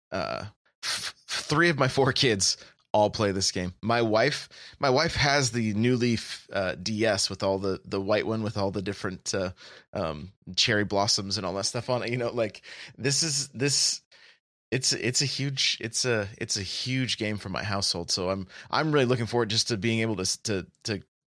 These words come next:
i-, it's not really couch co-op, but in a way it's going to be, 'cause we'll all sit down with our Switches and put a movie on and just be, like, playing tag and that kind of stuff. And I loved what they added with New Leaf. Like, they threw a Wii U into the game that allowed you to then play, like,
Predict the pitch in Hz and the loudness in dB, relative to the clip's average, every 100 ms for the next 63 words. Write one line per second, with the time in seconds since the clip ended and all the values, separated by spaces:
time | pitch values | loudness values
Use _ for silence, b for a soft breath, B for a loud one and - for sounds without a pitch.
0 | _ 117 123 156 143 156 131 156 156 170 | _ -2 0 0 2 4 4 4 4 2
1 | 165 - 175 185 - 120 117 107 123 107 | 2 4 4 4 2 2 4 4 4 2
2 | - 117 101 92 87 90 110 120 117 123 | 0 0 0 -4 -6 -4 0 2 4 4
3 | 120 135 98 120 120 110 107 127 117 113 | 4 2 4 4 4 4 4 2 0 0
4 | 107 98 123 107 117 113 104 98 98 101 | -2 0 0 2 2 4 2 2 -2 -4
5 | - 107 101 92 - B B B 120 113 | -4 -4 -4 -4 -8 B B B 0 0
6 | 104 113 107 110 101 104 117 98 - 104 | 0 0 2 2 0 -4 -4 -2 0 0
7 | 95 B B - 165 165 175 180 180 160 | -2 B B 0 4 6 4 4 2 2
8 | - 123 151 135 107 113 127 113 - 107 | 4 2 4 2 2 2 4 4 2 0
9 | - B - 123 - 147 143 117 127 131 | -2 B -4 -2 2 4 6 6 4 4
10 | 123 113 123 131 113 104 98 107 110 127 | 4 4 4 4 4 0 -2 0 0 0
11 | - _ _ _ _ _ _ - 135 127 | -6 _ _ _ _ _ _ -2 4 6
12 | 127 131 120 120 117 104 117 120 113 92 | 6 4 2 2 2 0 2 4 4 2
13 | 90 | -2